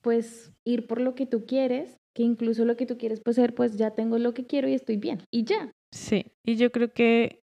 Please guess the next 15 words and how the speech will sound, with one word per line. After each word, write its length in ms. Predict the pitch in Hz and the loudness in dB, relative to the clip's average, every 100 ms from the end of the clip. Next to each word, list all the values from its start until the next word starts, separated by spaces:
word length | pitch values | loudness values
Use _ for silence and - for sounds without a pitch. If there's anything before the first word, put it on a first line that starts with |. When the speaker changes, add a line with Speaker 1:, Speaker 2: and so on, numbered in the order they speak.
| _ | _
Speaker 2:
eso 200 | 233 233 | 2 2
se 160 | 226 247 | 0 0
puede 260 | 233 214 | 2 2
volver 520 | 208 214 214 220 202 - | 4 2 2 4 4 2
una 280 | 233 233 214 | 4 4 6
pequeña 480 | 240 240 240 220 208 | 4 4 4 4 6
revolución 800 | 214 208 214 220 214 220 214 196 | 4 4 4 2 2 0 0 0
también 500 | 190 202 214 214 202 | 0 2 2 2 4
de, 320 | 202 208 - | 4 4 2
de 240 | - 196 233 | 2 6 6
ir 180 | 233 - | 6 4
cambiando 640 | 214 214 226 220 214 214 | 2 4 6 6 4 0
como 300 | - 214 226 | 0 2 2
esos 280 | 220 208 180 | 2 2 2
estándares 1000 | 208 - - 202 185 185 185 190 180 | 2 2 2 2 4 4 6 4 0